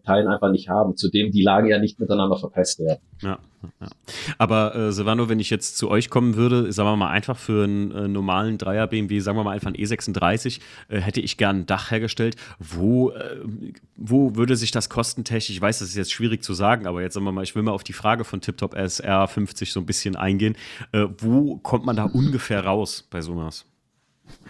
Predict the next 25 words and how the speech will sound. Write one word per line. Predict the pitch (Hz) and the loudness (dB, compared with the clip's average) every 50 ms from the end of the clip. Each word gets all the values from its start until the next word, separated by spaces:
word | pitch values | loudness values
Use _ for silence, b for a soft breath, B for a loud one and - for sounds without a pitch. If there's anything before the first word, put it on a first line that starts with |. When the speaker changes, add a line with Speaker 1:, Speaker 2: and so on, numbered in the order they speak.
| b b b - | b b b 2
Speaker 1:
Ein | - 131 160 185 | 4 4 6 6
Dach, | 170 151 156 175 - - | 6 6 4 4 2 0
ein | - 131 143 | 0 2 4
einziges? | 143 151 165 160 170 151 139 175 196 - - | 4 4 4 6 6 6 6 6 4 4 2
Speaker 2:
Ein | - 101 117 120 | 2 2 2 2
einziges | 107 107 110 104 110 98 90 - | 2 -2 -2 -4 -6 -10 -8 -6
Dach, | - 98 95 | -6 -6 -6
sagen | - - 80 | -6 -6 -8
wir | 82 82 | -8 -8
mal, | 80 78 78 | -8 -8 -4
ja. | 82 | -2
Speaker 1:
Also | 98 107 110 110 117 - | 2 4 4 6 4 4
ein | - 117 123 135 143 | 4 4 4 6 6
Dach, | 139 139 143 - 151 - _ | 6 4 4 2 0 -4 _
Scan, | - - - - 139 165 190 190 - - | -4 0 4 4 6 6 4 2 0 -2
Flächenrückführung, | - 139 127 139 151 160 147 151 156 147 151 - - 156 156 156 160 156 156 151 - _ _ _ _ _ _ _ _ _ _ - | 2 4 6 6 8 8 6 6 6 6 4 4 6 6 8 8 8 6 4 2 -4 _ _ _ _ _ _ _ _ _ _ -2
ein | 101 107 104 104 107 - - _ _ - | 2 4 6 6 4 2 -2 _ _ 4
U-Modell | 135 160 170 160 143 135 139 135 131 139 | 6 6 6 8 6 6 8 8 8 6
beziehungsweise | 139 135 - - 120 120 113 110 104 104 | 6 4 2 2 4 4 4 4 4 2
ein | - - | 2 2
Epoxy-Direktwerkzeug | 135 131 143 135 - 127 110 107 107 135 - - - 180 156 - - 165 147 143 | 4 4 4 4 6 6 6 6 6 4 4 2 2 2 2 4 4 4 4 6
würde | 139 139 139 127 | 6 6 6 6
man | 131 127 127 | 6 6 6
da | 127 123 | 6 4
machen. | 120 120 123 117 120 120 113 | 4 4 4 4 2 2 0